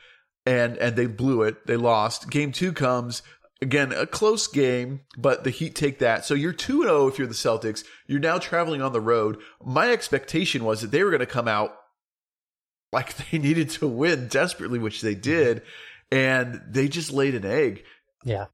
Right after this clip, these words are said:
Speaker 1: Jason Tatum, I don't think, played a minute in the fourth quarter. I don't think their starters played in the fourth quarter at all.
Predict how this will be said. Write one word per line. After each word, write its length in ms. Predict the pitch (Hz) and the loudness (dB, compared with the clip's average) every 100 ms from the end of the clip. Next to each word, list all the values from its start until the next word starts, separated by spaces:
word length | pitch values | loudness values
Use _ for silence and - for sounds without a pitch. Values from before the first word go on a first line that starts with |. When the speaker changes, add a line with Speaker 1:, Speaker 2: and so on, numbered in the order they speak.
| - 143 | -10 0
Speaker 1:
Jason 360 | 156 170 202 | 0 0 -4
Tatum, 340 | 147 151 226 151 | 0 2 2 0
I 60 | |
don't 160 | 143 131 | -2 -4
think, 180 | 156 - | -10 -2
played 180 | 160 139 | 0 0
a 40 | |
minute 320 | 120 160 214 | 0 -2 -2
in 100 | 135 | -2
the 80 | 123 | -4
fourth 300 | - 147 - | 0 -2 -2
quarter. 400 | - 139 202 - | -4 -2 0 0
I 60 | 160 | -2
don't 120 | 196 | -4
think 100 | 175 | -4
their 80 | 170 | -2
starters 440 | - 156 180 175 | 0 0 -2 -6
played 500 | - 156 233 165 107 - | -4 -4 -2 -4 -8 -4
in 80 | 135 | -4
the 60 | 139 | -2
fourth 300 | 160 151 - | -2 -4 -2
quarter 260 | 170 123 | -2 0
at 80 | 107 | 2
all. 480 | 120 - - - | 2 0 -4 -10